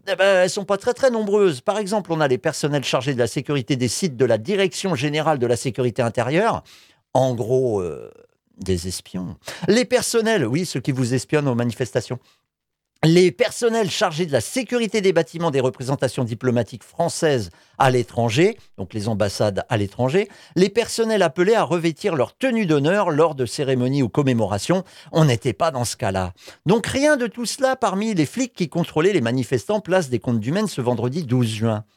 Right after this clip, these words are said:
Un petit peu plus loin dans la réponse du ministère à la question de Julien Aubert, euh, qui était à l'époque député du Vaucluse.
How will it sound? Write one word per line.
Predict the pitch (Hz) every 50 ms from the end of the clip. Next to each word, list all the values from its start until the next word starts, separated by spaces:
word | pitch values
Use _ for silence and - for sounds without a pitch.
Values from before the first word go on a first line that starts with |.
| _ - - - - -
Un | 214 214
petit | 214 - 277 269
peu | - 302 294 214
plus | 240 247 269
loin | 262 285 294 277
dans | 220 220 202
la | 190 180 170
réponse | 190 190 196 - 240 226 151
du | 151 143 139
ministère | 143 143 143 147 135 - - 240 233 196
à | 151
la | 123
question | 120 - 180 151 - - 240
de | 170
Julien | 113 113 165 160 143 180 170
Aubert, | 135 123 107 117 170 196 196 160 - _ _ _ _ _ _ _ _ - 120
euh, | 123 120
qui | - 143
était | 127 101 - 117
à | 95 92
l'époque | 90 82 - 185 165 127
député | 95 131 143 - - 135 - - 220
du | 175 135 123
Vaucluse. | 107 117 113 - - 117 113 107 101 90 87